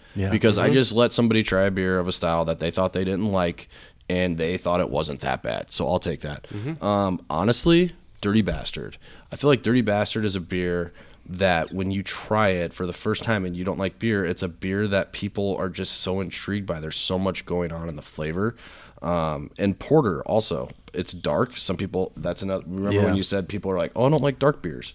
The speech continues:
Speaker 1: Yeah.
Speaker 2: Yeah, you put a porter in front of somebody,
Speaker 3: Mm.
Speaker 2: uh, our porter's fantastic.
Speaker 3: Hmm.
Speaker 1: Got those chocolate notes and that roasted.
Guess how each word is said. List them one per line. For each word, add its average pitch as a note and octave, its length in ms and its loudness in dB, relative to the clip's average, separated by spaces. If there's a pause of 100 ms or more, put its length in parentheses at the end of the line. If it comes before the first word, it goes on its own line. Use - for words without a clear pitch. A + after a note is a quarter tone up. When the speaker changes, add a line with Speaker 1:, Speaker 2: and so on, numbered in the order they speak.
(100)
Speaker 1:
Yeah. F2 260 -4 (160)
Speaker 2:
Yeah, F#2 200 -2
you G2 140 -2
put C#3 140 6
a G#2+ 40 2
porter G2+ 360 2
in A2 80 4
front A#2 180 2
of A2+ 80 2
somebody, A#2+ 480 2 (400)
Speaker 3:
Mm. A2 340 -10 (720)
Speaker 2:
uh, F2 260 -2 (340)
our F2+ 80 -4
porter's G2 340 0
fantastic. C2+ 720 -6
Speaker 3:
Hmm. A2 200 -6 (560)
Speaker 1:
Got - 140 -12
those F2+ 200 -6
chocolate F2+ 400 -8
notes F2 380 -6
and F2 100 -6
that C2+ 100 -8
roasted. F2+ 440 -6